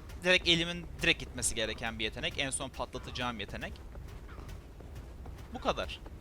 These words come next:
Beşi en başlangıçta atıyorum. Ve bunda, bunda dördü kullanmıyorum. Bunda dört yok, bunda dört yok. Bunda araya sadece hani beşle başladım. Beş iki değil, beş dört iki yapıyorum.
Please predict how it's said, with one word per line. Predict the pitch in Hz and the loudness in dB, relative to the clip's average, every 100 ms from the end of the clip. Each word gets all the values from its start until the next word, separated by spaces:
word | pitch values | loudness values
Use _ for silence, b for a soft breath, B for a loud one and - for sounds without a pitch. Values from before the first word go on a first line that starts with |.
| - - - - | -12 -12 0 4
Beşi | 170 - | 6 8
en | 202 196 190 | 8 8 10
başlangıçta | 147 123 117 107 - 95 | 8 6 0 0 -2 -2
atıyorum. | 110 - 120 165 - - - - - - - - - - - - - - _ _ _ _ _ _ _ _ _ _ _ _ _ _ | -4 -4 -4 -4 -10 -14 -12 -12 -14 -12 -12 -10 -12 -14 -18 -20 -20 -20 _ _ _ _ _ _ _ _ _ _ _ _ _ _
Ve | 190 214 220 196 | 2 2 2 -6
bunda, | 185 196 190 180 | -6 -2 -2 -2
bunda | 180 180 147 | -4 -4 -2
dördü | 147 240 | -4 -4
kullanmıyorum. | - 190 175 135 104 92 101 135 | -10 0 4 4 2 -10 -12 -12
Bunda | 156 139 123 | -8 -6 -2
dört | 107 - | -4 -4
yok, | 190 214 - - | -10 -12 -16 -12
bunda | 165 131 113 | -4 -4 -2
dört | 107 - | -6 -6
yok. | 240 - - | -16 -16 -12
Bunda | 190 151 202 208 | -10 2 4 8
araya | 185 160 165 | 8 8 6
sadece | - 160 143 | 6 6 6
hani | 165 151 | 0 10
beşle | 180 170 151 156 | 10 10 6 8
başladım. | 180 - 160 233 - | 8 8 -2 -6 -8
Beş | 185 220 - | 4 4 4
iki | - 196 | 2 -2
değil, | 254 240 | -2 6
beş | 247 - | 6 6
dört | 120 110 113 | -2 -2 -6
iki | - | -2
yapıyorum. | 104 - 110 - | -2 0 -6 -6